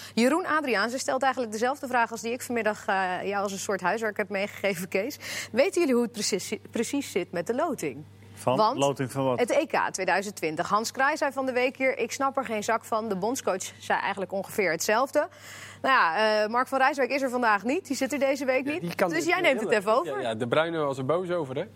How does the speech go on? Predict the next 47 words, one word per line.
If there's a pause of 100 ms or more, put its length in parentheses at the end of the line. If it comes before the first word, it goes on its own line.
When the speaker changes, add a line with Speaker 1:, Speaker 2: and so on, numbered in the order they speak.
(100)
Speaker 2:
Ja,
Kevin
De
Bruyne,
ja,
dat
is
wel
mooi
om
te
zeggen.
Ja,
Kevin
De
Bruyne,
<laughs> (100)
die, (340)
die
zei:
daar
moet
ik
erg
om
lachen. (360)
Stond
in
het,
eh, (500)
Belgische
nieuwsblad. (560)
Eh,
nou,
de
bondscoach
Roberto
Martinez
is
boos. (220)
Want,
eh,
België
is
niet,
eh,
eh,